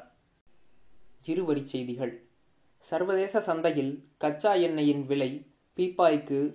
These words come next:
ஐம்பத்தி ஒன்று டாலராக உள்ளது. ஆப்கானிஸ்தானில் நேற்று நேரிட்ட கார் குண்டுவெடிப்பு சம்பவத்தில் எட்டு பேர் உயிரிழந்தனர், பதினைந்து பேர்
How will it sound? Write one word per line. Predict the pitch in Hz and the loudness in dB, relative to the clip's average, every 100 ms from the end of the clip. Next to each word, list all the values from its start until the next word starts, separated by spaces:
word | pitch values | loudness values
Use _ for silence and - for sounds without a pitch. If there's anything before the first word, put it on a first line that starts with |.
| - - | -8 -4
ஐம்பத்தி | 151 185 190 196 175 | -2 0 -2 -2 -2
ஒன்று | 156 165 | 0 0
டாலராக | 151 143 156 147 135 131 123 143 - | 4 6 6 6 4 2 -4 -6 -8
உள்ளது. | 135 123 117 117 - _ _ _ _ _ _ | -4 -4 -4 -8 -14 _ _ _ _ _ _
ஆப்கானிஸ்தானில் | 135 180 - 214 190 180 170 156 143 143 147 - | 4 4 4 -2 -2 -4 -2 0 0 0 -6 -8
நேற்று | 147 156 156 147 | -4 -4 -2 0
நேரிட்ட | 156 180 170 139 135 143 - _ | 2 0 0 -2 -2 -4 -16 _
கார் | - 147 196 160 | 4 6 6 4
குண்டுவெடிப்பு | 160 170 160 151 147 | 0 2 2 0 0
சம்பவத்தில் | 143 139 143 139 139 131 139 - _ _ 139 | -2 0 0 0 -4 -6 -6 -12 _ _ -2
எட்டு | 143 202 | 0 2
பேர் | 170 147 139 - | 4 4 2 -4
உயிரிழந்தனர், | 143 147 160 135 127 123 120 - _ _ _ 147 | 0 2 2 0 -2 -6 -6 -10 _ _ _ 2
பதினைந்து | 147 190 170 139 | 4 2 0 -2
பேர் | 131 131 | -2 -6